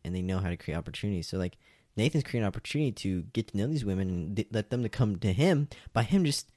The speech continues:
reaching out, saying, "Hey," you know, him being comfortable and letting the girls know that he's comfortable with them, and then they will open up just naturally, 'cause how,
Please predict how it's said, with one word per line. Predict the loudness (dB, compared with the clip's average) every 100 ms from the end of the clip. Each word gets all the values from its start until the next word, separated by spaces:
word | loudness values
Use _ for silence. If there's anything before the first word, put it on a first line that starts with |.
| _
reaching | 0 0 2 0
out, | -2 _
saying, | -2 0
"Hey," | 0 -2 -6 -20 _ -2
you |
know, | 0 0 0
him | 2 4 4
being | 2 2
comfortable | 0 -2 -2 0 0 -8 -20 -8
and | 0 2 2 2
letting | 2 4
the |
girls | 4 2
know | 2 0
that | -2 _
he's | 0 2
comfortable | 2 2 2
with | 0 0
them, | -2 -2 -8 -20 _ -8
and | 0 0 4
then | 4 4 2
they | 4 4
will | 2
open | 0 -2 0
up | -2 -4 -10
just | -8 -8 -8
naturally, | -2 2 2 2 -2
'cause | -2 -4 -6 -20 -20 -20 _
how, | 0 4